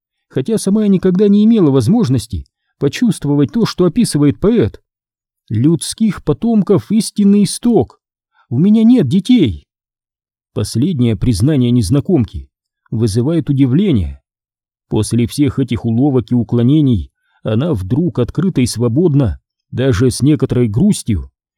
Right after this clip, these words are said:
делится со мной самой что ни на есть интимной информацией. "Милтон был прав насчет радости,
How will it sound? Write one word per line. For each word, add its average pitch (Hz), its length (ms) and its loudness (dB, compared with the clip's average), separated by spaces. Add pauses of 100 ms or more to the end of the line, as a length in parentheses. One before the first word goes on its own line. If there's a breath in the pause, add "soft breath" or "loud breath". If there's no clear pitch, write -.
(120)
делится 156 480 -2
со 151 160 -2
мной 175 280 2
самой 175 360 0
что - 200 -4
ни 147 120 2
на 160 60 2
есть 170 360 -2
интимной 147 440 2
информацией. 127 760 -2 (1200)
"Милтон 120 640 2
был 117 180 0
прав 175 320 -2
насчет 123 340 -2
радости, 123 520 -2